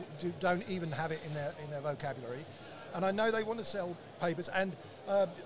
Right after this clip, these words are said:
I don't know, young gypsy boy does his bit for society, looks after the church, doesn't cause anyone any harm, and dies at eighty-five is never gonna make a headline.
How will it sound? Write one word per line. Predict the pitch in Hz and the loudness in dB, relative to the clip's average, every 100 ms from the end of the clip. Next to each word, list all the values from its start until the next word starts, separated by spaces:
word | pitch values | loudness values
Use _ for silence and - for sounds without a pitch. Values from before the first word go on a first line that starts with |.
| - - | -8 -2
I | 190 | 0
don't | 156 | 2
know, | 180 175 - 165 | 2 0 -4 0
young | 190 185 160 - - - - - | 2 2 -2 -6 -14 -14 -8 -2
gypsy | 214 190 | 0 0
boy | 175 185 175 151 - - - - - - - - | 4 4 4 2 -8 -12 -12 -12 -12 -12 -10 2
does | 214 190 | 4 4
his | 170 | 2
bit | 202 - | 0 -2
for | |
society, | 170 160 190 180 185 | 0 4 8 8 6
looks | 185 220 196 | 2 4 4
after | 185 180 | 4 2
the | 151 | 0
church, | 180 175 175 - | 4 4 4 2
doesn't | - 208 190 | 4 4 4
cause | 175 175 | 2 2
anyone | 170 170 170 | 2 2 0
any | 165 | 0
harm, | 151 160 165 156 - - - | 2 2 2 -2 -6 -12 -4
and | 175 175 180 - 151 | 0 0 0 -4 2
dies | 170 170 160 | 6 6 4
at | 170 170 | 0 0
eighty-five | 170 160 190 160 156 | 0 0 4 4 4
is | 160 | 2
never | 196 220 208 | 6 8 6
gonna | 190 185 | 4 4
make | 180 165 - - - - - - | 2 0 -4 -12 -14 -14 -8 0
a | |
headline. | 147 180 143 117 | 2 2 0 -4